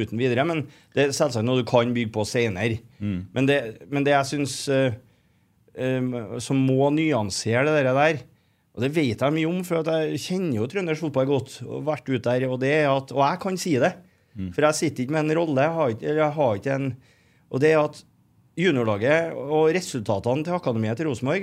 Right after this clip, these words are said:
Speaker 1: resultatet er både i, i kamper og hvordan andre laget gjør det, og hvordan man gjør det i junior-N M og sånn, jeg vil være, alltid være et produkt av trøndersk fotball i sum.
Speaker 2: Mm.
Speaker 1: Ja. For det, det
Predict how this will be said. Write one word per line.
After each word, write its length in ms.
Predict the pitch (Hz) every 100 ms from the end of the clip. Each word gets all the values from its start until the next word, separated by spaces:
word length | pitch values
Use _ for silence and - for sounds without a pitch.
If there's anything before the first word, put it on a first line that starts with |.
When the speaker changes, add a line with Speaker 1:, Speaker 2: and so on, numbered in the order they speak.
| 160 143
Speaker 1:
resultatet 480 | 156 104 98 131
er 240 | 156 143 139
både 260 | 135 135 110
i, 340 | 156 156 139 135 - -
i 140 | 143 135
kamper 560 | 151 147 - 92 120
og 80 | 147
hvordan 200 | 139 143 143
andre 120 | 117
laget 260 | 90 87 123
gjør 160 | 143 110
det, 80 |
og 140 | 110 120
hvordan 240 | 135 104 104
man 260 | 117 113 110 -
gjør 200 | - 123 107
det 60 |
i 80 | 135
junior-N 400 | 123 101 90 85
M 120 | 107
og 60 | 143
sånn, 220 | 170 170 - - _ _ _ _ _ _ _ _ _ _
jeg 240 | 139 143 151
vil 140 | 156
være, 220 | 147 147 156
alltid 220 | 123 131
være 180 | 156 160
et 60 | -
produkt 800 | 151 147 131 170 170 - - - 127
av 300 | 143 160 151
trøndersk 440 | 170 139 123 -
fotball 340 | 147 - 127 147
i 60 |
sum. 240 | 151 160 110 - - _ -
Speaker 2:
Mm. 160 | 95 85 - -
Speaker 1:
Ja. 160 | 120 101 - - _ _ -
For 80 |
det, 200 | 156 151 - 147 - -
det 240 | 147 165